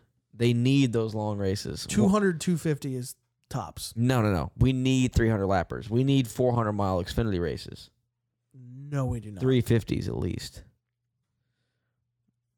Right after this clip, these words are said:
Speaker 2: No.
Speaker 1: Why? There, for a crown jewel? For a crown jewel, big event?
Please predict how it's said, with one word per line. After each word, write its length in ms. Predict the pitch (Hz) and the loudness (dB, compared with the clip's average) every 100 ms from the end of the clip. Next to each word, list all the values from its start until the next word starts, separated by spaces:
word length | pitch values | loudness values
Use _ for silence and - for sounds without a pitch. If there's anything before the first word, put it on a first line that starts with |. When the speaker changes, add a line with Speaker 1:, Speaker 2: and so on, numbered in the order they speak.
| _ _ _ _ | _ _ _ _
Speaker 2:
No. 280 | 131 107 131 _ _ | -14 -14 -14 _ _
Speaker 1:
Why? 520 | 107 143 185 117 90 - _ _ _ _ _ _ _ _ _ _ _ _ _ _ | 2 4 4 2 -2 -10 _ _ _ _ _ _ _ _ _ _ _ _ _ _
There, 280 | 131 165 170 | 0 2 2
for 240 | 139 - 185 | 2 2 4
a 60 | |
crown 340 | - 190 190 170 | 4 2 2 4
jewel? 440 | 170 208 247 226 _ _ _ | 4 4 2 -2 _ _ _
For 140 | - 151 | 0 2
a 60 | |
crown 340 | 123 202 208 190 | 4 2 2 2
jewel, 240 | 185 208 | 4 4
big 300 | 160 160 196 | 6 4 6
event? 380 | 196 180 214 208 | 2 2 2 -2